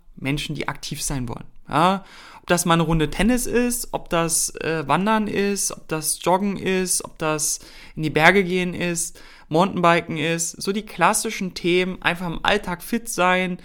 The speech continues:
auch mal im Park, im, in einem Park rumtollen, so Spaß haben am Leben. So. Das sind die meisten Menschen, die zu uns kommen. Und dementsprechend, ja, ist das definitiv was für dich. Und natürlich können wir dir auch helfen.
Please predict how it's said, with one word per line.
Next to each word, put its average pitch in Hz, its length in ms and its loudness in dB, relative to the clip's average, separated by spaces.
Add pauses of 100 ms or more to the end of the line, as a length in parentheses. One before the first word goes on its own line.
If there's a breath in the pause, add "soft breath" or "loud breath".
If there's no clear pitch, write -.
(300 loud breath)
auch 165 140 2
mal 170 160 6
im 170 100 2
Park, 175 640 6 (280)
im, 170 120 2
in 175 200 -2
einem 175 180 4
Park 180 400 8
rumtollen, 190 800 6 (640)
so 175 280 -2
Spaß 185 420 6
haben 131 220 -2
am 131 120 -4
Leben. 123 360 -6
So. - 260 -8 (380 loud breath)
Das - 180 2
sind 311 200 -2
die 208 40 0
meisten 175 400 4
Menschen, 156 280 -4
die 147 120 -8
zu 131 180 -8
uns 127 200 -8
kommen. - 240 -14 (1000 loud breath)
Und 170 160 2
dementsprechend, 208 720 0
ja, 180 200 2
ist - 220 -4
das 170 120 -4
definitiv 170 640 -4
was 139 180 -4
für 135 100 -6
dich. 120 300 -8
Und 165 120 -4
natürlich 208 440 -4
können 175 180 -2
wir 165 80 0
dir 160 160 0
auch 143 140 -10
helfen. 160 440 -2